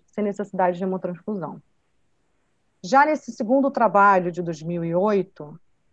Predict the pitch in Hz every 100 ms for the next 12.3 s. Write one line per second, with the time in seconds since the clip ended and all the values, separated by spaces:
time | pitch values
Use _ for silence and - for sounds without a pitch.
0 | _ _ _ _ - 175 170 - 180 180
1 | 208 196 196 233 - 226 214 196 - 180
2 | 170 - 202 196 180 160 160 - 233 233
3 | 214 - - 175 - 208 233 233 208 185
4 | 160 165 185 185 196 185 165 170 185 185
5 | 196 202 208 143 - - 190 185 185 185
6 | 175 170 180 202 185 165 - 165 - 156
7 | - 165 143 143 _ _ _ _ _ _
8 | _ 233 226 277 277 285 294 269 262 226
9 | 247 233 170 156 - - - 196 226 -
10 | 240 226 240 247 294 285 262 233 240 233
11 | 240 226 226 - 233 247 254 247 285 262
12 | 240 254 285